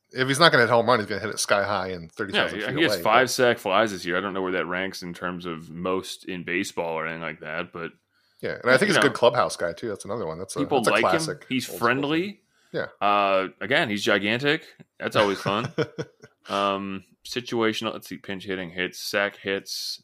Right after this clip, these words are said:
Speaker 2: zero, grand double play, productive outs. Um, he had a productive out rate of thirty-three percent this year. He had twenty-seven opportunities to have a productive out and produced nine.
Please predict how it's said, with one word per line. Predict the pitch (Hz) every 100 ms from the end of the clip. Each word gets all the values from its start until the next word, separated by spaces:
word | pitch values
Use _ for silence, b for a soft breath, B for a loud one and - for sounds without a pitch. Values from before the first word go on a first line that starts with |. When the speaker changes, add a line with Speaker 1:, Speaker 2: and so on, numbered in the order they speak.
| 76
Speaker 2:
zero, | 82 85 82 80
grand | 87 82
double | 82 82
play, | 90 90 90 87
productive | 98 110 110 107
outs. | - 90 - - - - _ _ _ _
Um, | 90 85 85 85 82 82 _ _ _ _
he | _ 107
had | 98 95
a | 92
productive | - 110 120 113
out | 90 113 104
rate | 113 117 120 -
of | 98 95 87
thirty-three | - 120 120 123 - 120 123
percent | 113 101 - 113 98
this | 90 85
year. | 73 - - _ _ _ _
He | 104
had | 92 -
twenty-seven | - 113 110 117 120 120 120 117 113 - 120 113 113
opportunities | 107 107 120 113 110 110
to | 107
have | 101
a |
productive | 95 104 101 104
out | 107 107 -
and | 98
produced | 98 101 101 -
nine. | 92 90 95 117 127